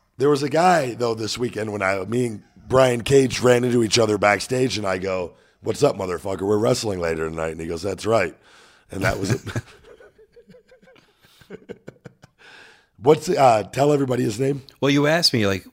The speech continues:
Speaker 2: "What's the deal with this guy?" 'Cause you said, uh, he, he was trying to get, <laughs> he was trying to get quite the pump going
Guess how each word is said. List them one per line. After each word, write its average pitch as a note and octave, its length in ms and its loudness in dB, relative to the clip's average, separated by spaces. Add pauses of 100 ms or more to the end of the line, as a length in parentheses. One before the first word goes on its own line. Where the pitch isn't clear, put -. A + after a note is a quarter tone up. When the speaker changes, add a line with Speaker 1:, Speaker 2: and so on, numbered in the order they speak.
Speaker 2:
"What's D3 220 -2
the F#3+ 60 2
deal F3+ 180 2
with D#3+ 100 -2
this F#3 220 -2
guy?" D#2 520 -2
'Cause F#2+ 160 -4
you A2 100 -2
said, A#2 260 0
uh, F#2 340 0 (920)
he, G#2+ 240 -2
he G#2 140 -4
was G#2+ 100 0
trying A2+ 200 -2
to G#2+ 60 -2
get, G#2+ 200 -2 (260)
<laughs> - 260 -20
he - 520 -6
was A2+ 80 -6
trying B2 180 2
to A#2+ 60 0
get A#2 180 -2
quite A#2 300 -2
the G#2+ 80 -2
pump B2+ 400 -2
going E2 480 0